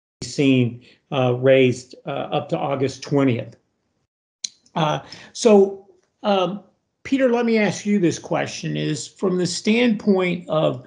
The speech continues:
knowing the new market tax capital stacks, and you all are providing gap financing to, to projects and communities, and,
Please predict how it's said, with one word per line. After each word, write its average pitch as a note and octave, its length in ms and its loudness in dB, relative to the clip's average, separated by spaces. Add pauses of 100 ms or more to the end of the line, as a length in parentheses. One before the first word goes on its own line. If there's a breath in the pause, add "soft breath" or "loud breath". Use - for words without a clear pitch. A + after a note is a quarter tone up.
(260 soft breath)
knowing E3 540 4
the D#3 80 6
new D3+ 180 4
market D3 420 0
tax - 600 -8 (280)
capital D3+ 520 -4
stacks, A2+ 760 -12 (300 soft breath)
and D#3 160 0
you E3+ 140 6
all E3 200 6
are D3 100 2
providing C#3+ 640 -2
gap D3 380 -2
financing C#3 960 -2
to, B2 340 -4
to - 200 -12
projects D#3 580 -2
and B2+ 120 -8
communities, C#3 920 0 (520 loud breath)
and, D3+ 200 -4